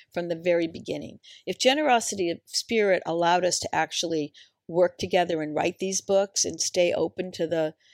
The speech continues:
to the principle that this was larger than we were and we needed to put our best selves forward,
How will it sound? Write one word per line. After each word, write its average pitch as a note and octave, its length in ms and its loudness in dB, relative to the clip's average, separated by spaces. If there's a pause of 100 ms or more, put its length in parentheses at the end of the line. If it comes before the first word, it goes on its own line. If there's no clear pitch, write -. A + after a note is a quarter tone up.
(140)
to F3+ 80 -8
the F3 80 -2
principle F#3 640 0
that D#3+ 220 0
this - 220 -8
was D3+ 160 -4
larger E3+ 360 -2
than E3 200 -8
we E3 140 -2
were E3 360 -2
and D3 180 -6
we D3 80 -2
needed D3 380 -6
to - 140 -20
put F3 120 0
our D#3+ 80 0
best E3 300 -6
selves D#3+ 300 -4
forward, F3 420 0